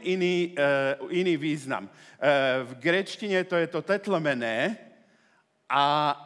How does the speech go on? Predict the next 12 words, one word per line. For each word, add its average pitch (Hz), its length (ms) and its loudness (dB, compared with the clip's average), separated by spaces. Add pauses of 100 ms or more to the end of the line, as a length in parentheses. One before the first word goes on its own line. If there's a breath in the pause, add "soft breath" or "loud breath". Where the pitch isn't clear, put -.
(120)
znamená, 175 1000 2
e, 143 920 0
niečo, 196 560 0
ako 180 320 -2
keď, 175 320 -2
e, - 120 -14 (280)
prežívate 175 800 -2
tlak. 147 480 -2 (320 loud breath)
Keď 151 160 -4
vo 190 80 -4
svojom, 202 360 -2
e, - 40 -14